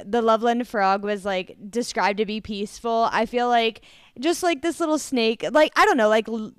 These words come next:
uh, like, the Loch Ness Monster, Nessie, she's, like, known to be super, like, I don't know, like, she's, like,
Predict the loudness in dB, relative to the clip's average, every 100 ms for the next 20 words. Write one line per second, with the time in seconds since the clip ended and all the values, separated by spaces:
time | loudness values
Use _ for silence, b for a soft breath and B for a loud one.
0 | -16 -16 -16 -10 -2 2 2 0 -2 -6
1 | -12 -8 -8 -8 -6 -2 0 0 -4 -6
2 | -6 -6 -6 -4 -6 -4 -4 -4 -8 -8
3 | -8 -8 -8 -4 -4 -4 -6 -6 -6 -6
4 | -6 -8 -6 -6 -2 0 0 0 -4 -10
5 | _ _ _ -12 -10 -6 -6 -6 -6 -6
6 | -4 -4 2 0